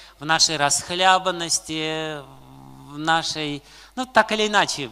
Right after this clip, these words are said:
нам много в чем надо оправдываться. И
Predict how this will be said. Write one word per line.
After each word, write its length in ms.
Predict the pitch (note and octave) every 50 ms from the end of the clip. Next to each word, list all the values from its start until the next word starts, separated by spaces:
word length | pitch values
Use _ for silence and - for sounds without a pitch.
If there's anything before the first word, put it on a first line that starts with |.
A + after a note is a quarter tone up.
| A#2 A#2+ C#3+
нам 380 | D3+ D3+ E3 E3 E3+ F3 F3
много 400 | F#3 G3 G#3 G#3 - - - D3
в 60 | -
чем 220 | - - E3 D#3 D3+
надо 260 | D3+ D3+ C#3+ C#3+ D3
оправдываться. 880 | D3+ - A3 A3+ A3 G3 E3+ C#3+ B2 A2+ A2+ - - - - F#2+ F#2+ - _ _ - - - - - - _ _ _ _
И 540 | - D3 D3 D3 D#3 D#3 D#3 D#3 D#3+ D#3 D#3+